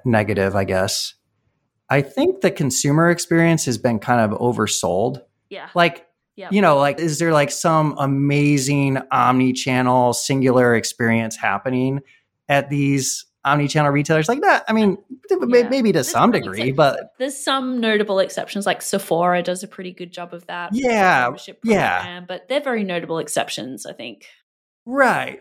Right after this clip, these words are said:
Speaker 1: right. And so where those, you know, that, those are, like, the exceptions almost to the rule. And so I think if Saks is sort of pioneering a way to still deliver a reasonably singular consumer experience,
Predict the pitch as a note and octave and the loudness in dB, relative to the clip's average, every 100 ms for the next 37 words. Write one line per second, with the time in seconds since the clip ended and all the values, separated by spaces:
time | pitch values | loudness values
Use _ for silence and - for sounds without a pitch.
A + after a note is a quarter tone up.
0 | - F3+ C#3+ G#2+ - F3 - G3+ F#3+ F3+ | -2 0 0 -4 -4 -4 2 6 6 6
1 | F#3+ F#3+ F#3 G3 G3 F3+ - - F#3 E3 | 4 4 4 4 4 0 -4 -6 0 2
2 | D3 E3+ E3+ F#3+ F#3 E3+ D#3 D3 C#3 C3+ | 4 2 2 4 4 4 4 2 -2 -2
3 | - C#3 - D3+ C#3+ C#3 C3+ C3 - D3 | 2 2 2 -4 2 2 2 0 0 0
4 | A2+ G#2+ A2 C3 D#3 A#3 A#3+ _ _ _ | 0 0 0 2 4 2 0 _ _ _
5 | _ - E3 D#3+ - F3 E3+ D#3+ D#3 - | _ 0 2 2 2 4 4 4 0 0
6 | G#3 G#3 E3 D3+ C#3+ - _ _ _ _ | 0 0 0 0 0 -8 _ _ _ _
7 | _ _ _ - - D3+ C#3+ E3 E3 D#3 | _ _ _ -10 -2 0 2 0 -4 -6
8 | C#3+ - D3 C#3 C3 - D3+ C#3+ C#3+ C#3 | -6 -4 0 0 -2 -2 0 0 0 0
9 | C#3+ C#3+ C#3+ C3+ C3 - C3 B2 C3 C#3 | 0 2 2 0 0 0 2 4 4 4
10 | C#3 - D3 C3 C3 C3 B2+ - D3 C#3+ | 0 -2 2 2 2 0 -4 0 2 2
11 | C3+ A2+ B2+ C#3+ C3+ A2 A2 A#2+ C3 C3 | 2 4 4 4 4 4 2 2 2 2
12 | C3+ A#2+ B2+ B2+ A#2+ - B2+ C3 B2+ A#2+ | 0 0 4 4 2 0 2 4 4 2
13 | B2 A2+ - B2+ B2 A#2+ A#2 - G#2+ A#2 | 2 -4 -2 0 2 2 0 -2 2 4
14 | D3+ G3+ - | 6 4 2